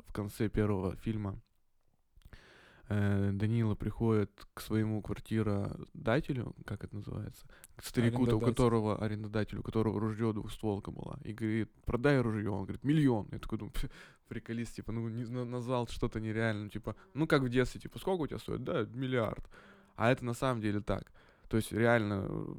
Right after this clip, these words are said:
Speaker 1: миллион — это небольшие деньги. Потому что я вспоминаю, у меня был велосипед, э, Кама.
Speaker 2: За два миллиона.
Speaker 1: За восемьдесят семь тысяч.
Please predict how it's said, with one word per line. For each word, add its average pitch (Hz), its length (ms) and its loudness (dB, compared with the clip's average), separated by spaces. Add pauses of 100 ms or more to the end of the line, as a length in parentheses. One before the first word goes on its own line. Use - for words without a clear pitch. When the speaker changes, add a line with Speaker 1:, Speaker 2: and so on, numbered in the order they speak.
(100)
Speaker 1:
миллион — 110 540 0
это 120 180 -4
небольшие 110 380 -4
деньги. - 360 -10 (180)
Потому 120 200 0
что 120 140 2
я 120 60 6
вспоминаю, 120 580 0 (260)
у - 60 -8
меня 110 420 2 (140)
был 104 420 -2
велосипед, 117 680 -2 (100)
э, - 260 -6
Кама. 104 380 2 (100)
Speaker 2:
За 104 180 0
два 104 200 2
миллиона. 95 400 -2
Speaker 1:
За 110 140 2
восемьдесят 127 340 2
семь 117 140 0
тысяч. - 460 -10